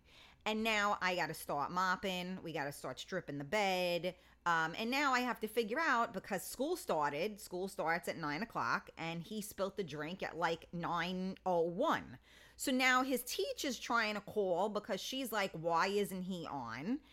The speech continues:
And I'm ready to kill somebody because I'm trying to mop the floor. Again, don't even have my glasses on. I can't see what the fuck I'm doing. Nothing, right? And no coffee. Now, anybody that knows me knows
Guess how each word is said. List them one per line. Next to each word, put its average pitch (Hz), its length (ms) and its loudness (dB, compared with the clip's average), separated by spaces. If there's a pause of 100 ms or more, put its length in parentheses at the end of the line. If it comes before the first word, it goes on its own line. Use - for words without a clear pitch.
(400)
And 240 400 4
I'm 285 300 6
ready 247 240 4
to 208 60 -2
kill 392 280 2
somebody 170 800 0
because 220 380 0
I'm 214 100 -4
trying 247 360 0
to 214 60 0
mop 214 320 2
the 277 80 -4
floor. 196 500 4
Again, 226 380 2
don't 226 200 0
even 233 160 -2
have 220 100 0
my 208 80 0
glasses 208 400 0
on. 165 120 -2
I 165 60 -4
can't 196 280 -6
see 226 120 -2
what 226 120 -4
the 185 60 -4
fuck 180 220 -4
I'm 175 140 -4
doing. 151 460 -4
Nothing, 160 420 -6 (120)
right? 180 260 0 (520)
And 277 200 8
no 269 120 8
coffee. 214 520 4
Now, 165 240 0
anybody 269 400 0
that 294 120 0
knows 254 360 2
me 202 160 0
knows 196 440 2